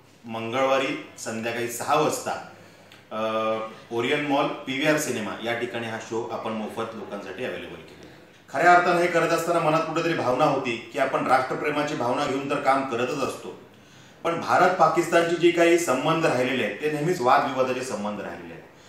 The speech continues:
भारताने नेहमीच पॉझिटिव्ह भूमिका घेतली, पण पाकिस्तानने नेहमीच त्या ठिकाणी आपल्या कुरापती कधी थांबवल्या नाहीत आणि मग आतंकवादी कारवाया असतील, घुसखोऱ्या असतील, अनेक विषयांना घेऊन सातत्याने ते याच्यावरती काम करत राहिले, कुरापती करत राहिले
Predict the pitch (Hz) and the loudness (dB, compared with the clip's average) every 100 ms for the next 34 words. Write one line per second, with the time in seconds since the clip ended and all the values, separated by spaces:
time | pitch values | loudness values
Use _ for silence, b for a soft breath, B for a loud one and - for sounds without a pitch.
0 | B 104 120 147 160 156 143 143 180 - | B -4 0 2 2 0 0 2 2 4
1 | 156 156 160 147 143 151 131 131 139 156 | 4 4 0 0 0 0 0 -2 -2 -2
2 | 160 - 147 151 147 - 147 151 131 120 | -2 0 -2 0 -4 2 2 2 -2 -2
3 | 156 160 - - 135 139 143 143 139 151 | 0 -2 -2 -2 -2 0 -2 0 0 -2
4 | 147 123 139 143 143 151 113 135 - 104 | -2 0 2 0 -6 -6 -4 -4 -4 -6
5 | 104 101 95 - - B B B B 131 | -4 -4 -6 -10 -16 B B B B -4
6 | 156 175 - - - 156 151 156 151 123 | 0 0 2 2 4 2 6 6 6 4
7 | 127 147 147 143 147 139 120 - 143 143 | 6 8 6 6 0 -2 -4 -2 0 2
8 | - 107 92 - - 143 180 190 165 165 | 0 -4 -10 -14 -12 -4 0 0 0 2
9 | 156 160 151 160 143 - 147 143 147 143 | 2 2 0 -2 0 0 -2 0 0 2
10 | - - 143 156 - 120 139 135 123 156 | -4 -4 -4 -4 -2 -4 0 0 0 -4
11 | 175 - - - - 131 139 - 131 135 | -6 -8 -20 -20 -4 0 0 0 -2 0
12 | 123 135 156 117 117 120 120 110 104 - | -2 -2 -2 -2 -2 -4 -6 -6 -8 -8
13 | - - | -12 -14